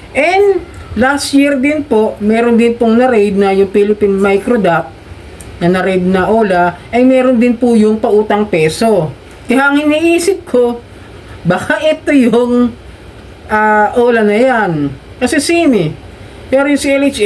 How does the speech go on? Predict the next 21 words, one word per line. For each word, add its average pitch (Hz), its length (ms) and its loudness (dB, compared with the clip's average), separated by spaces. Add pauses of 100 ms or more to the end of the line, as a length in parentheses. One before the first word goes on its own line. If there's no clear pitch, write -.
L, 202 80 -4
iba 254 160 4
rin 190 240 0
yun. 185 480 0 (560)
And 240 80 2
then, 247 240 2 (400)
yun 294 160 4
nga, 233 160 0
kaya 262 160 2
nagulat 262 320 2
ako, 220 160 -2
bakit 277 320 0
nagte-text 233 480 -2
si 269 160 2
Pautang 233 480 0
Peso, 196 560 0 (240)
gayong 254 320 2
sa 240 160 -2
Peso 208 320 -2
Cash - 480 -6 (160)
ako 156 400 -2